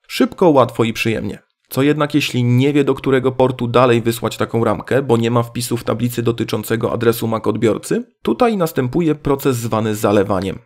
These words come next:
Można go porównać do rozgłaszania, ponieważ ramka przesyłana jest do wszystkich urządzeń, za wyjątkiem nadawcy. Żeby pokazać wam, jak to działa, najpierw wyczyszczę istniejącą tablicę mac poleceniem Clear mac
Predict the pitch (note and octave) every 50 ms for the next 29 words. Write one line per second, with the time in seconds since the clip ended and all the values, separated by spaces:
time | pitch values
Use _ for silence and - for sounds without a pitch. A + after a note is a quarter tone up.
0 | _ _ - A#2+ C3 F3 G#3 G#3 A#3 A#3 G3 F3 - C3+ C3+ E3+ G3+ F#3 E3+ E3
1 | D#3+ D3 C#3 C#3 C3+ C3+ C3 C3 B2+ B2 B2 B2 - F#2+ - - - _ _ -
2 | B2+ C3 A#2+ A#2 A2 - - C3 F3 A#3 A#3+ - C#3 - - C3 B2 - C3+ B2+
3 | C3 B2+ A#2 A2 G#2+ G#2+ A#2 A#2+ G#2+ - - - G#3+ G#3 - E3 D3+ - A#2+ A2+
4 | A2 G2 F#2+ G#2 - D3+ G#3+ A#3 - _ _ - C3+ F#3 A3+ A3 G#3 F3+ D#3+ D3
5 | D3 - - F3+ B2+ B2 A#2 A2 A2 G2+ - - - - - - _ _ _ _
6 | _ B2 B2 C#3 C3+ C3+ B2 - C3+ B2+ - G3 A3 A#3+ A3 F3 C#3+ C#3 B2+ C3
7 | E3+ G#3+ - F3+ C#3 B2 G2 - - C3 E3+ A3+ - - _ - C3+ E3+ G#3+ G#3
8 | - F#3+ D#3+ C#3 B2 A#2+ A#2 B2 D3+ D#3 G#3+ G#3+ G3+ - - C3 - A#2+ B2 -
9 | C3 C3+ C#3 C3+ C3 - B2 A#2 A#2+ A#2+ A#2 A#2+ A#2+ A#2 - G2 A2 A#2+ D3+ G3+
10 | G#3+ - _ _ _ _ _ - C4 C4 A#3+ - - E3+ D#3+ D#3+ D3+ C#3+ C#3 -
11 | - - F#3 G3+ G#3+ G#3+ G#3 - _ _ _ - C#3 C#3 C#3 C#3